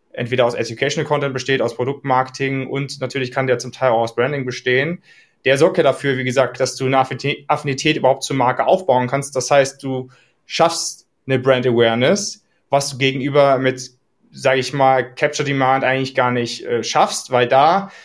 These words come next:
genau bist du ja schon an dem Punkt, dass du, was du vorher gemacht hast, nämlich jetzt auch abschöpfen kannst.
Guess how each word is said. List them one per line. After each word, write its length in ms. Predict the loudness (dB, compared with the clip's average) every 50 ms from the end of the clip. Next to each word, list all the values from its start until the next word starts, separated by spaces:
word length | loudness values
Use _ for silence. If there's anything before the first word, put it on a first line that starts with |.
| -20 _ _
genau 300 | -2 2 2 2 2 2
bist 200 | 0 -2 2 2
du 60 | 2
ja 60 | 2
schon 140 | 2 0 -2
an 100 | -2 -2
dem 120 | -2 -4
Punkt, 260 | -4 -4 -6 -2 0
dass 200 | 0 0 0 -2
du, 120 | -6 -2 0
was 180 | 0 0 0
du 100 | -2 -6
vorher 280 | -4 2 4 4 4 4
gemacht 400 | 2 2 2 0 0 0 0 2
hast, 360 | 2 2 2 0 -4 -8 -8
nämlich 240 | -6 -4 -4 -2 2
jetzt 180 | 2 2 2 2
auch 120 | 0 0
abschöpfen 540 | 0 0 0 0 -2 -2 -2 -2 -4 -10 -8
kannst. 640 | 0 2 2 4 4 4 2 0 -4 -10 -14 -20